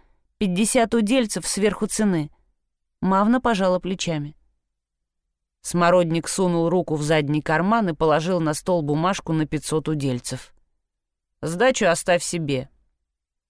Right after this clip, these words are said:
Чаевые». В другом случае Мавна обрадовалась бы. Но сейчас почему-то вспыхнула от злости, будто он пытался ее унизить или смеялся над ней. Нет уж,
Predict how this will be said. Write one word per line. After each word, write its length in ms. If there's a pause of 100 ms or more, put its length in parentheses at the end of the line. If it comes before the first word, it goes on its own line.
(280)
Чаевые». 680 (1500)
В 120
другом 480
случае 580 (100)
Мавна 460
обрадовалась 640
бы. 160 (720)
Но 200
сейчас 540
почему-то 520
вспыхнула 680
от 100
злости, 540 (220)
будто 320
он 120
пытался 480
ее 240
унизить 600 (180)
или 180
смеялся 580
над 240
ней. 280 (800)
Нет 320
уж, 260